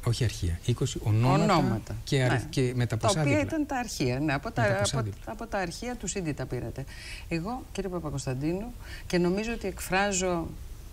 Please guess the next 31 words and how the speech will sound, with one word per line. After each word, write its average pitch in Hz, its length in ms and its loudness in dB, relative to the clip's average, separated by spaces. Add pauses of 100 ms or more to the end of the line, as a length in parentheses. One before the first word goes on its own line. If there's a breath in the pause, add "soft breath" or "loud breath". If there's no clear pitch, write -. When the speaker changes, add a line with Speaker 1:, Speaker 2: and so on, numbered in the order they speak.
(160)
Speaker 2:
τους - 100 -8
περισσότερους 160 720 2
Έλληνες, 135 580 -2 (380 loud breath)
δυσκολεύομαι 180 720 4
με 131 80 2
τη 131 100 -2
λογική 123 380 2
μου 151 100 4
να 131 120 2
πιστέψω 131 640 -2 (420 loud breath)
ότι 147 1000 2
και 254 140 2
αυτός 233 300 -4
που 185 120 -4
το 170 100 -2
άνοιξε, 123 540 0
ο 151 120 2
όποιος 165 280 0
συνεργάτης 123 560 0
σας, - 380 -6 (480 loud breath)
και 226 100 0
εσείς 214 420 2
ο 147 60 4
ίδιος, 151 560 0
δεν 202 160 2
θέλατε 208 440 2
να 156 140 6
έχετε 170 400 0
μία 151 380 4
συνολική 120 640 2
γνώση 202 540 0